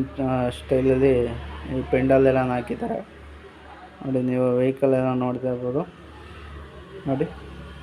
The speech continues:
ಇದು ಬುಕ್ ಸ್ಟೋರ್ ಆಗಿದೆ ಫ್ರೆಂಡ್ಸ್. ಇದು ಸುಮಾರು ಒಂದು ಮುನ್ನೂರೈವತ್ತರಿಂದ ನಾನ್ನೂರು ಸ್ಟೋರ್ಗಳೈತೆ.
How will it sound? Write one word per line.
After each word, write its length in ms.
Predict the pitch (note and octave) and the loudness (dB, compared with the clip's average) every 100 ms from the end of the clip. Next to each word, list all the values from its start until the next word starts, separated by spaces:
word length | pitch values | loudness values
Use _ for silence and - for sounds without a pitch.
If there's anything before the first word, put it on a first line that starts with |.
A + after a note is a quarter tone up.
| - - - - - - D3+ | -16 -16 -18 -18 -18 -10 -2
ಇದು 260 | C3+ C3+ B2+ | 6 8 6
ಬುಕ್ 280 | C3 C3+ | 4 -2
ಸ್ಟೋರ್ 300 | - - E3 | 0 8 10
ಆಗಿದೆ 300 | D3 C#3 C3 | 10 10 8
ಫ್ರೆಂಡ್ಸ್. 360 | B2 C#3+ C3+ - | 6 4 2 2
ಇದು 500 | C3+ C3 B2+ B2 - | 4 6 6 4 -2
ಸುಮಾರು 680 | C3 C3 C3 B2+ A#2+ - - - - - - | 0 2 4 4 2 -6 -12 -14 -14 -14 -2
ಒಂದು 120 | C3+ | 4
ಮುನ್ನೂರೈವತ್ತರಿಂದ 840 | C3+ C3+ D3 E3 D#3+ D#3 D3 D3 D3 | 6 8 8 10 10 12 12 10 8
ನಾನ್ನೂರು 460 | C#3+ C3 C#3 C#3+ C#3 | 8 8 8 8 6
ಸ್ಟೋರ್ಗಳೈತೆ. 880 | - - C#3+ D3 C#3 C3 C3 C3 | 0 6 8 10 8 8 6 6